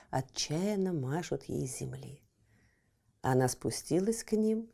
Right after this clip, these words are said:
и гордо спросила: «Ну,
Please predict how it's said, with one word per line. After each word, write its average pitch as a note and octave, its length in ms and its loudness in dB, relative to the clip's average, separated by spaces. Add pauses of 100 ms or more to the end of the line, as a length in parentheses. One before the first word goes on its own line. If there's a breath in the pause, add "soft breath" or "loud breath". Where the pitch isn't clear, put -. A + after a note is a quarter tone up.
и G3 180 0
гордо D3 520 -2 (220)
спросила: - 720 -12 (640)
«Ну, A3+ 560 12